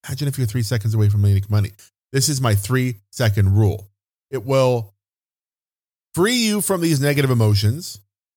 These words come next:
three seconds at a time. And here's the thing. Anyone who tells you that they can help you get over fear, worry, doubt, guilt, and shame, or any of these for the rest of your life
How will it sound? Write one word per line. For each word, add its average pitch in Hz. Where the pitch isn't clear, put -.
three 170
seconds 147
at 117
a 101
time. 98
And 127
here's 190
the 160
thing. 107
Anyone 185
who 180
tells 170
you 165
that 147
they 127
can 127
help 139
you 127
get 120
over 113
fear, 151
worry, 139
doubt, 135
guilt, 135
and 110
shame, 135
or 110
any 196
of 143
these 113
for -
the 127
rest 151
of 160
your 135
life 143